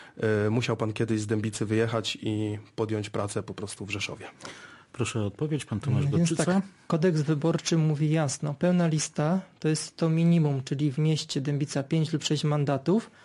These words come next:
Speaker 3: plus dwa dodatkowe. Więc, e,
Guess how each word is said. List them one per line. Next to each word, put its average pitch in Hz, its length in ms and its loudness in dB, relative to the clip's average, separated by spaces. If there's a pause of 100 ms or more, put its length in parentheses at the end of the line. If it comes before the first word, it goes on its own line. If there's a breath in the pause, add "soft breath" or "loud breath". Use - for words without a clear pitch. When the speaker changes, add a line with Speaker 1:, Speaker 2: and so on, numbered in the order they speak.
(140 soft breath)
Speaker 3:
plus 165 260 2
dwa 156 360 2
dodatkowe. 139 680 -2 (460 loud breath)
Więc, 165 380 2
e, - 400 -4